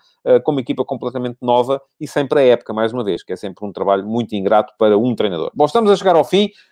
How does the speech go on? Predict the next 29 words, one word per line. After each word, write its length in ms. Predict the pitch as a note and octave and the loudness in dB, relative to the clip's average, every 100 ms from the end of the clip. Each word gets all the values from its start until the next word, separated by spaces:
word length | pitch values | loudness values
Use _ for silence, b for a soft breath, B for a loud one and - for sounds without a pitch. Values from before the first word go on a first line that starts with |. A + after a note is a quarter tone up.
| b | b
Não 140 | G#3 | -2
se 60 | - | 0
esqueçam 380 | - F#3+ E3 D#3 | 2 2 2 -6
que 80 | - | 0
podem 280 | F3 D#3 D3+ | 0 2 0
deixar 320 | D3 D#3 D3 | 0 0 0
ainda 240 | C#3+ C#3+ | 0 -4
perguntas 540 | - C#3 C#3+ B2+ A#2 - _ _ _ _ _ _ _ _ _ _ | -4 -4 -4 -4 -8 -12 _ _ _ _ _ _ _ _ _ _
nas 300 | C3 C#3 C3+ | -4 -2 -2
caixas 320 | D3 C3 C#3 | 0 0 0
de 80 | B2 | -10
comentários, 440 | A#2 G#2+ C#3 D#3 C#3+ | -10 -2 2 2 0
já 100 | C#3 | -4
não 80 | |
vão 80 | B2+ | -6
ser 140 | B2 C3 | -6 -8
respondidas 500 | - B2+ C3+ C3 B2 | -6 -4 0 0 2
hoje, 240 | C3 G#2+ b b b | 2 0 b b b
mas 140 | D#3 | -2
podem 240 | D#3 C#3+ | 0 -2
ficar 260 | C3 C#3+ C3 | -4 -2 -2
para 140 | - | 0
o 40 | B2 | -4
Q 140 | - C3 | -4 -4
and 140 | B2 | -2
A 20 | |
do 100 | A#2 | -4
próximo 340 | A2+ A2+ - G2 | -2 -4 -4 -4
sábado. 400 | D3+ E3 F3 | 2 2 2